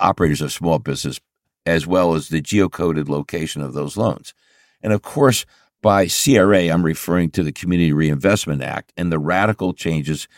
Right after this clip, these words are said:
to that regulation announced in October twenty twenty-three, which include a reiter-, reiteration of how fair lending issues can result in the downgrading of a C R A rating.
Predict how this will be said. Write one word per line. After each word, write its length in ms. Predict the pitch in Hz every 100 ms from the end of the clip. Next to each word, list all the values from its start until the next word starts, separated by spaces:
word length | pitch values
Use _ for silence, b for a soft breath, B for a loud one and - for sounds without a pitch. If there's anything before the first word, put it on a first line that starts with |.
| b b
to 100 | -
that 200 | 90 101
regulation 800 | 90 87 95 120 87 62 92 85
announced 560 | 82 80 82 87 - -
in 80 | 78
October 500 | 73 - 85 76 82
twenty 320 | - 73 71
twenty-three, 720 | - 73 73 - 78 71 71 b b b
which 200 | - 90
include 480 | 104 95 - 151 107
a 140 | 85 85
reiter-, 360 | 95 113 117 -
reiteration 1200 | 80 92 85 - _ - 135 127 90 82 90 90 b b
of 140 | -
how 240 | - 95
fair 300 | 92 - 90
lending 340 | 87 87 85 82
issues 400 | 87 - 85 - _ _
can 160 | - 92
result 560 | 78 73 113 101 78 - _ _ -
in 120 | 87
the 80 | 80
downgrading 720 | 71 87 92 87 78 73 78
of 160 | - 73
a 60 |
C 200 | 71 85
R 100 | 73
A 120 | 67 65
rating. 360 | 85 110 55